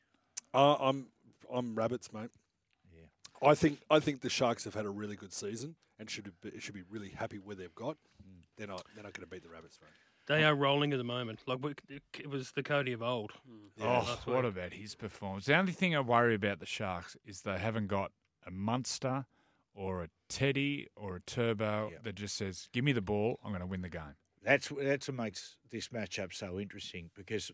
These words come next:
Speaker 2: they'll be on defensively. Like, Fitzy will be cracking the whip this week, and,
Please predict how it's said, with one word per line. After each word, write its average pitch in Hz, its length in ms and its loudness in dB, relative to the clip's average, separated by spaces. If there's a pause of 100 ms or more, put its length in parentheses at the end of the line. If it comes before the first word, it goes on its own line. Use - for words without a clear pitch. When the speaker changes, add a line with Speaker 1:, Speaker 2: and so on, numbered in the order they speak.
Speaker 2:
they'll 131 240 6
be 120 120 4
on 110 180 2
defensively. 85 600 -6 (300)
Like, 87 140 -2
Fitzy 131 340 2
will 110 120 0
be 104 80 -4
cracking 107 360 0
the 101 80 -2
whip 95 240 -4
this - 220 -14
week, 92 220 -12
and, 82 120 -14